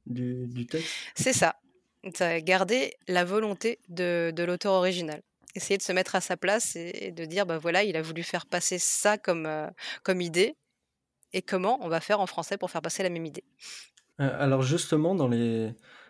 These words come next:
Speaker 1: dans les jeux de mots et dans l'humour japonais, en quoi c'est, c'est différent de, de l'humour français ? Si
Speaker 2: <laughs>
Speaker 1: t'arriverais à globaliser.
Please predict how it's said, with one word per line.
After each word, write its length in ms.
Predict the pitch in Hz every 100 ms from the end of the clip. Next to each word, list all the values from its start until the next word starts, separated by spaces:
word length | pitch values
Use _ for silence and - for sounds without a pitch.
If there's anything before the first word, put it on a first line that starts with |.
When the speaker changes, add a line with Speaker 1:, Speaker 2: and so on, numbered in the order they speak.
| _
Speaker 1:
dans 140 | 123 120
les 120 | 123
jeux 200 | 117 127
de 60 | 135
mots 320 | 143 156 180
et 60 | 139
dans 200 | 120 110
l'humour 580 | 110 120 131 143 147 139
japonais, 560 | 127 120 131 127 151
en 180 | - 110
quoi 400 | 104 - - 170
c'est, 500 | 196 - 113 107 107
c'est 240 | 107 - 110
différent 480 | 117 123 127 123 139
de, 360 | 120 107 101
de 180 | 101 107
l'humour 420 | 107 110 117 117
français ? 640 | - - - 113 - 127 135 -
Si 180 | - -
Speaker 2:
<laughs> 0 |
Speaker 1:
t'arriverais 420 | 123 123 123 143
à 360 | 131 120 110 113
globaliser. 720 | 113 123 127 123 123 123 123